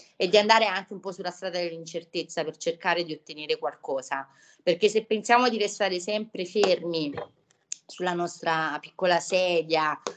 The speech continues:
a battere le ditina sulle, sulle varie tastiere, allora siamo certi che non succederà mai nulla. Nel momento in cui decidiamo di alzarci e di, di metterci al centro della stanza e, e, e avere il coraggio di dire le proprie idee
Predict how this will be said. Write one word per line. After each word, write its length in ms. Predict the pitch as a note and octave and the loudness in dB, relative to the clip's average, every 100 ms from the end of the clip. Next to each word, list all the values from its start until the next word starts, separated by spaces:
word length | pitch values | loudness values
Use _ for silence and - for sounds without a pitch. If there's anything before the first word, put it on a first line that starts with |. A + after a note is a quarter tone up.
| - - | -12 -4
a 140 | F#3 | 0
battere 460 | F3+ F#3 - F3+ E3+ | 4 2 2 -6 -4
le 160 | E3+ | -6
ditina 500 | E3 F3 F#3 F#3 D#3 | -8 -12 -8 -4 -4
sulle, 520 | D3 E3 D3+ D3+ D3+ | -6 -8 -4 -2 -4
sulle 240 | D3 F3+ E3+ | -6 -2 2
varie 240 | E3+ D#3+ | 4 2
tastiere, 680 | D#3+ D3 - F#3 G3+ F#3 F3 | -4 -8 -2 2 4 4 2
allora 320 | E3 F3 E3+ | 0 0 0
siamo 260 | D#3+ E3+ D#3 | 0 -6 -6
certi 360 | F3+ F3+ F3 D#3+ | -2 -2 -2 -4
che 60 | |
non 140 | D#3 C#3 | -4 -6
succederà 440 | - - C#3+ C#3+ | -14 -10 -6 -6
mai 180 | C#3+ C3+ | -6 -8
nulla. 380 | C3 C3 C3+ - _ - - - | -8 -6 -8 -10 _ -20 -16 0
Nel 120 | F3 | 4
momento 380 | G3 A3 B3 A#3 | 6 4 2 -2
in 100 | A3 | -4
cui 180 | - G3 | -4 -4
decidiamo 460 | F#3 F#3 F3 F3 | -4 0 0 2
di 80 | E3+ | 4
alzarci 1000 | E3 E3 E3+ E3 D#3+ - - D3+ D3+ - - | 2 4 2 2 -2 -10 -12 -10 -10 -10 -10
e 160 | D#3 | -10
di, 420 | D3+ D#3 D#3 D#3 D3+ | -2 0 0 -2 -6
di 120 | C3+ | -6
metterci 460 | E3 E3+ E3+ E3 - | -4 -4 -4 -4 -4
al 100 | D#3 | 0
centro 340 | A3 G3+ - | 2 0 0
della 260 | D#3 D3+ D#3 | -2 -2 -4
stanza 800 | - C#3+ D3 D3 - D3+ D3 - _ _ | -6 -6 -6 -8 -8 -4 -4 -6 _ _
e, 920 | - D3+ E3+ F3+ F3 D#3+ D3 C#3 - _ | -6 0 2 4 2 2 -2 -4 -10 _
e, 260 | E3+ E3+ E3 _ - | -4 -4 -6 _ -2
e 280 | F3+ F3+ - - | 0 0 -4 2
avere 300 | G3 A#3 B3 | 6 6 6
il 140 | - | 0
coraggio 500 | - G#3 A#3 E3+ E3+ | 4 8 8 4 -8
di 260 | F3 E3 E3+ | -12 -10 -8
dire 120 | F3 | -6
le 100 | E3 | -6
proprie 240 | E3+ F3+ F3 | -6 -10 -4
idee 360 | E3+ D#3 C#3+ | -4 -4 -10